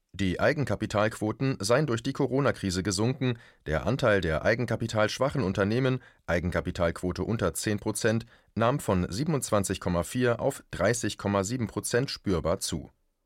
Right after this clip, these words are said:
Das K-F-W IFO Mittelstand Barometer April zweitausendzwanzig, das am zehnten fünften veröffentlicht wurde, kommt zu einem etwas besseren Ergebnis. Demnach schlagen sich die mittelständischen Unternehmen wacker,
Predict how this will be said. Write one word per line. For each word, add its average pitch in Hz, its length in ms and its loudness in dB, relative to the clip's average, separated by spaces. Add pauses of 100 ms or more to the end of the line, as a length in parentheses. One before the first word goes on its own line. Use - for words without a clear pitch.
(260)
Das 73 320 -4
K-F-W 120 720 0
IFO 139 340 0
Mittelstand 107 600 0
Barometer 107 520 2
April 110 280 0
zweitausendzwanzig, 107 920 0 (240)
das 80 180 -2
am 78 200 -4
zehnten 117 340 -2
fünften 147 380 -2
veröffentlicht 107 640 -2
wurde, 113 260 4 (240)
kommt 113 220 0
zu - 120 2
einem 117 200 4
etwas - 320 -2
besseren 104 400 0
Ergebnis. 78 580 -6 (280)
Demnach 131 380 2
schlagen 151 340 0
sich 113 200 -4
die 90 100 -2
mittelständischen 104 640 0
Unternehmen 104 500 0
wacker, 98 360 2